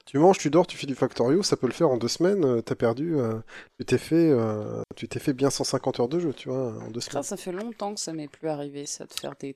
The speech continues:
Speaker 2: très grosses sessions de jeu comme ça. Ouais.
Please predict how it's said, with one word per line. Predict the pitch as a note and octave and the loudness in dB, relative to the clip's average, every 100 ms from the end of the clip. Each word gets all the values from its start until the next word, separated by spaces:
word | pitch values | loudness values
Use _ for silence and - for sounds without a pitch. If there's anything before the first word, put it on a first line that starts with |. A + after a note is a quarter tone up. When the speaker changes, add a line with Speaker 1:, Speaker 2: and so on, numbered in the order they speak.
| _ | _
Speaker 2:
très | - G3+ | -4 -4
grosses | F3+ D#3 D#3 | -4 -8 -8
sessions | - D3 - D3 | -8 -10 -12 -14
de | C#3+ - | -14 -14
jeu | C#3+ | -14
comme | - | -14
ça. | C#3+ - _ - - - - - - _ _ _ _ _ - | -18 -20 _ -20 -20 -20 -20 -20 -20 _ _ _ _ _ -4
Ouais. | E3 | -4